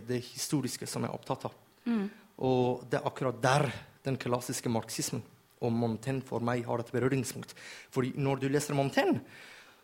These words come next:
Speaker 1: altså Sarobinski i sin fantastiske avhandling om Montaigne, Montaigne i bevegelse, har et eget kapittel om det som heter, eh, Montaignes forhold til biblioteket, der har du Montaignes forhold for, på den ene siden til,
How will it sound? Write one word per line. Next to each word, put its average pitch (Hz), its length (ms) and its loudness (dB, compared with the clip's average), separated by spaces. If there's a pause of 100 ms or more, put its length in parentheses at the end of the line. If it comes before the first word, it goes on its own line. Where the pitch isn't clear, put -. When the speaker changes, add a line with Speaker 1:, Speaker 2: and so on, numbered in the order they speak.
(160)
Speaker 1:
altså 143 320 2
Sarobinski 127 840 2 (260)
i 123 80 -2
sin 131 240 -2
fantastiske 127 640 -2
avhandling 123 480 2
om 113 80 0
Montaigne, 117 560 0
Montaigne 117 380 -2
i - 20 -12
bevegelse, 123 460 2
har 127 100 0
et 139 140 0
eget 120 200 0
kapittel 135 380 2
om 120 100 -2
det 113 100 -4
som 117 200 -6
heter, 127 320 -4
eh, 117 300 0 (240)
Montaignes 117 720 -4 (180)
forhold 120 400 0
til 120 160 -6
biblioteket, 120 600 0 (680)
der 151 240 6
har 147 480 4
du 143 160 2
Montaignes 131 580 0
forhold 139 440 0
for, - 100 -4
på - 180 -4
den 135 140 2
ene 147 240 2
siden 110 260 -4
til, 113 160 -6